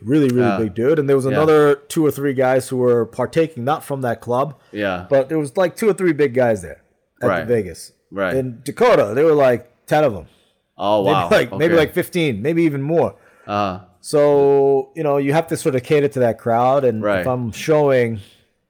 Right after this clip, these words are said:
Speaker 1: you know,
Speaker 2: Right.
Speaker 1: drop
Speaker 2: It
Speaker 1: sode,
Speaker 2: Nah,
Speaker 1: those
Speaker 2: not
Speaker 1: guys are gonna
Speaker 2: gonna
Speaker 1: get
Speaker 2: work, yeah.
Speaker 1: nothing out of it.
Speaker 2: Yeah.
Speaker 1: You know, it's hard to do sode on a heavyweight.
Speaker 2: So, th-, and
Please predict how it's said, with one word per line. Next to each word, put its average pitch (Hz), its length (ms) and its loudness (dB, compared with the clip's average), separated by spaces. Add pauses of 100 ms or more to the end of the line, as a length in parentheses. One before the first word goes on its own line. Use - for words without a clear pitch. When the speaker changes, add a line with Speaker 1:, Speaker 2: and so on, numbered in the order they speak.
(140)
Speaker 1:
you 143 100 -6
know, 113 240 -2 (760)
Speaker 2:
Right. 104 220 -2
Speaker 1:
drop 151 200 2
Speaker 2:
It 107 60 -8
Speaker 1:
sode, 139 580 4 (600)
Speaker 2:
Nah, 101 180 -4
Speaker 1:
those 143 140 -2
Speaker 2:
not - 60 -6
Speaker 1:
guys 165 160 2
are - 40 -6
gonna 156 100 0
Speaker 2:
gonna 151 100 -2
Speaker 1:
get 151 80 0
Speaker 2:
work, 143 120 0
yeah. 170 60 2
Speaker 1:
nothing 151 160 -2
out 165 180 2
of 87 100 -4
it. 76 100 -20 (180)
Speaker 2:
Yeah. 95 200 -4
Speaker 1:
You 98 60 -4
know, 120 300 -2
it's 120 140 -8
hard 196 220 0
to 180 60 -14
do 147 120 -6
sode 143 280 0
on 123 180 2
a 113 40 -2
heavyweight. 120 420 -2 (840)
Speaker 2:
So, 131 460 0
th-, 156 180 0
and 135 340 -4